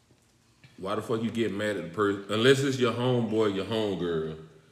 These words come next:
Why the fuck you mad at the other person? They don't owe you shit.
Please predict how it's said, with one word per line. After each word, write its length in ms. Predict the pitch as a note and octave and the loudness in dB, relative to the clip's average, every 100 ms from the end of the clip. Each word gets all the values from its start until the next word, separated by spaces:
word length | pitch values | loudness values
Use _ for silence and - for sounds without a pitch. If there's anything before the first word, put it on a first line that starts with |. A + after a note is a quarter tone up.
| _ _ | _ _
Why 140 | F2 A#2 | -4 -2
the 60 | |
fuck 160 | B2 A#2+ | -2 -2
you 60 | A2+ | 0
mad 200 | A2+ G#2 | 0 0
at 100 | F#2+ | -2
the 100 | G2+ | -2
other 120 | G2 | -2
person? 340 | A#2 B2 - - - - _ _ _ _ _ _ _ _ _ _ - | -2 -2 -2 -12 -20 -20 _ _ _ _ _ _ _ _ _ _ -8
They 140 | - | -2
don't 200 | C3+ D3 | 0 0
owe 60 | C#3+ | -2
you 180 | C#3 C#3 | -4 -4
shit. 340 | - F3 - | -6 -6 -8